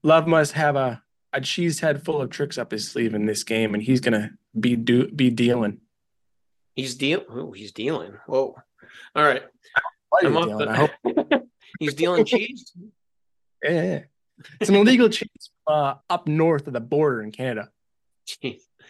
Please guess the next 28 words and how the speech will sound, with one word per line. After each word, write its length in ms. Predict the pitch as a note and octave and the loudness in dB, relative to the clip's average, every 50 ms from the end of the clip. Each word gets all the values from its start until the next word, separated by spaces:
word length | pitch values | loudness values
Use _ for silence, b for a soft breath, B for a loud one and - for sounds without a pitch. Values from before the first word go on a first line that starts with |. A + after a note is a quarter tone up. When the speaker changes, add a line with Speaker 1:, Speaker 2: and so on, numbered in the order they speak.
| b b b b b b b b - | b b b b b b b b -10
Speaker 2:
Uh, 300 | - B2+ B2+ B2 C3+ C3+ | -6 -4 -2 -2 -2 0
yeah, 240 | C#3+ D#3+ G3 F#3 D3+ | 0 0 2 2 2
I'm 140 | E3 F3 F#3 | 2 2 4
off 220 | F#3+ F#3 F#3 - | 2 2 2 0
the 80 | F#3 D3+ | 0 2
Baker 340 | D#3 D3+ D3+ D3+ D3+ C#3 | 2 2 2 2 -2 -4
train, 480 | B2 - - B2 A#2+ A2 G#2 G#2 A#2+ A#2 | -6 -4 -6 -6 -4 -6 -6 -10 -12 -14
so 260 | - - - C#3 C#3+ | -10 -8 -6 -6 -4
we'll 180 | D3 C#3 D3+ D3+ | -2 -2 -2 -2
see 220 | D3 - F3+ E3 D#3+ | -2 0 0 0 2
if 120 | D#3 D#3 | 2 0
I 100 | C#3+ C3+ | 0 0
come 220 | B2 - C3+ C3 | 0 0 -2 -2
back 280 | B2 B2+ A#2+ A#2+ A#2+ - | 0 -2 -2 -2 -4 -6
to 120 | - B2 | -6 -4
it. 160 | B2+ A#2+ A#2+ - B2 | -4 -4 -4 -4 -4
I 160 | B2 B2 B2+ | -2 0 0
don't 180 | B2 A#2+ A#2 A2+ | 0 -2 -4 -6
know. 300 | A2 A2 A2 A2+ A#2+ - | -10 -12 -14 -14 -12 -10
We'll 180 | - C3 C3 A#2+ | -10 -10 -10 -10
see, 280 | - - C3 B2 B2 - - | -12 -12 -12 -12 -12 -12 -10
but 160 | - - - | -10 -8 -4
I'm 220 | - C#3+ D3 D3+ D3+ | -2 -2 0 2 2
off 240 | C#3+ C#3 C3 A#2+ A#2+ | 2 2 2 0 -4
of 100 | A#2 A#2 | -10 -12
it 140 | A#2+ - | -12 -14
for 140 | - - - - | -14 -16 -16 -14
now. 300 | - D2+ D#2 - C#3+ | -14 -12 -12 -14 -14